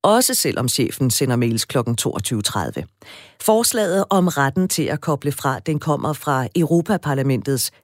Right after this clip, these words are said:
beskæftigelsesudvalg og forventes at blive taget op til et, øh, plenarsamling her i næste måned. Så derfor så spørger jeg dig denne formiddag.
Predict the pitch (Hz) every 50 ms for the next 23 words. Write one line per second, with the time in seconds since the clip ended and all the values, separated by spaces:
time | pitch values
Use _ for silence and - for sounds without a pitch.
0 | _ - 170 160 - - 240 240 - - 226 170 - 131 - 127 - - 131 117
1 | - 117 - - - - - - - _ - 202 - - 208 165 151 135 - 160
2 | 160 - - - 175 - 156 156 139 123 - - 156 139 123 107 110 110 - -
3 | - 147 135 - 139 131 - - 127 113 - - 139 127 135 170 - 180 - -
4 | - - - - - 160 135 139 135 127 131 120 110 131 - - - 165 160 143
5 | 120 101 - - 139 127 117 107 104 101 104 104 101 - - - - - - -
6 | - - - - 185 226 254 269 - - 247 226 - 269 - - 226 220 - -
7 | 220 - 175 151 143 160 156 - 170 156 160 170 - - 139 131 120 147 151 151
8 | 131 - -